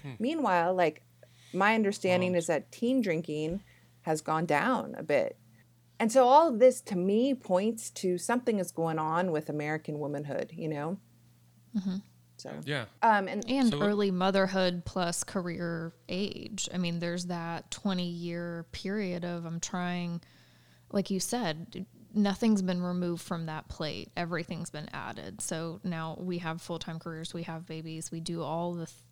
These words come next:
Speaker 3: those things. And we have to parent at a whole different level. We have to keep up with the Joneses now in a parenting lane, not just in a household lane. And
Speaker 1: That's right.
Speaker 3: where's all of that supposed to go?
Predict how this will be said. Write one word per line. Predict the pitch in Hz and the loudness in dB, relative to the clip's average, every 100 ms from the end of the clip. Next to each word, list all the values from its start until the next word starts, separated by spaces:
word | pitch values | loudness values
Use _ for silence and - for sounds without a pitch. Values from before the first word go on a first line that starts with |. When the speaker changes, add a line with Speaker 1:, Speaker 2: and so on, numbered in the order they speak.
| - | -6
Speaker 3:
those | 175 180 190 | -2 -2 -2
things. | - 202 185 175 - | -2 0 0 -4 2
And | 214 202 180 175 - - - | 4 4 2 -4 -10 -20 -8
we | 190 | -4
have | 180 | -4
to | 170 | -4
parent | - - 202 175 160 - | -4 0 0 0 -4 -6
at | 165 | -6
a | |
whole | 165 180 165 | -6 -6 -6
different | 165 - 151 - | -6 -8 -10 -8
level. | 175 170 160 | -8 -6 -6
We | 165 | -6
have | - | -8
to | 190 | -8
keep | 190 185 | -6 -4
up | 175 | -4
with | 180 | -6
the | 170 | -6
Joneses | 180 185 175 175 | -4 -4 -4 -2
now | 180 165 165 | -2 -2 -4
in | 160 | -6
a | |
parenting | - 208 208 196 180 175 | -4 2 2 2 0 -4
lane, | 170 170 170 | -4 -4 -4
not | 165 - | -6 -4
just | 180 - | -4 -4
in | 170 | -4
a | |
household | 170 185 185 - 165 208 | -2 0 0 -4 -6 -6
lane. | 170 165 180 180 - - - - - - | -8 -8 -8 -10 -12 -20 -20 -20 -20 -2
And | 202 180 175 | 2 2 0
Speaker 1:
That's | 165 | -4
right. | 117 - _ _ _ _ - | -10 -16 _ _ _ _ -12
Speaker 3:
where's | - 208 226 214 | 2 6 6 6
all | 196 190 | 6 4
of | 190 | 2
that | 180 - | 0 -2
supposed | 175 170 170 - | -4 -4 -4 -4
to | |
go? | 170 151 247 - - - | -4 -4 -6 -6 -8 -8